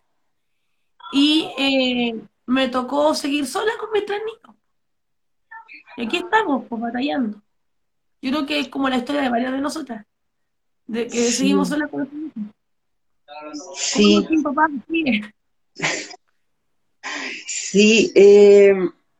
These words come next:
Speaker 2: des-, porque pasa toda esta situación, te, finalmente te, te logras separar, cortar ese círculo de, de, de violencia re profunda que vivías ahí. Em, ¿recuerdas cómo fue?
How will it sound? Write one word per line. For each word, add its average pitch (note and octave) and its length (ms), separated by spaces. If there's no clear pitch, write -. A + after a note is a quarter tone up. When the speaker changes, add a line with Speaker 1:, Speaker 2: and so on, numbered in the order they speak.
Speaker 2:
des-, G3 300
porque G#3+ 380
pasa C#4+ 260
toda C#4+ 120
esta C4+ 200
situación, A#3 640
te, F#3 300
finalmente B3 720
te, G3+ 340
te F3+ 120
logras C4+ 420
separar, F#3+ 440
cortar G3 420
ese C4 180
círculo A#3+ 540
de, G#3 500
de, F#3 420
de F#3 80
violencia G3+ 680
re A3+ 180
profunda F#3 540
que F3 120
vivías E3+ 360
ahí. D#3 260
Em, F#3+ 760
¿recuerdas D4 500
cómo D4 260
fue? C#4 300